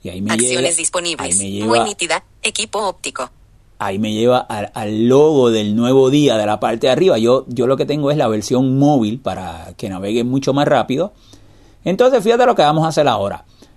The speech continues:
Speaker 1: Vamos a utilizar el rotor para que me mueva por enlaces, porque aquí están en las últimas noticias todos los enlaces y es más fácil que yo seguir moviéndome. Así que le vamos a activar el rotor hacia la derecha. Para eso le vamos a decir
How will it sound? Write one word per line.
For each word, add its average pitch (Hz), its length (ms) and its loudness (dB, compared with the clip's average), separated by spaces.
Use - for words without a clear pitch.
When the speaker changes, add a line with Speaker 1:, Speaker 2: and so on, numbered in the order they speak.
Speaker 1:
Vamos 160 340 2
a 277 40 6
utilizar 240 400 0
el 233 60 2
rotor 208 400 2
para 127 320 0
que 131 160 0
me 127 180 2
mueva 131 360 4
por 190 160 2
enlaces, 170 840 0
porque 123 340 0
aquí 196 380 -4
están 123 400 -4
en 180 60 0
las 170 120 4
últimas 196 400 -2
noticias 214 560 0
todos 151 360 6
los 190 180 4
enlaces 196 360 0
y 127 60 4
es 131 60 2
más 156 160 0
fácil 180 240 0
que 117 120 0
yo 117 100 0
seguir 143 260 -2
moviéndome. 123 760 0
Así - 260 -4
que 202 120 2
le 135 80 4
vamos 156 300 2
a 123 80 -4
activar 139 680 2
el 139 180 2
rotor 131 560 2
hacia 135 260 0
la 143 80 4
derecha. 202 400 2
Para 110 220 2
eso 131 160 0
le 120 80 4
vamos 113 240 2
a 147 60 4
decir 190 420 0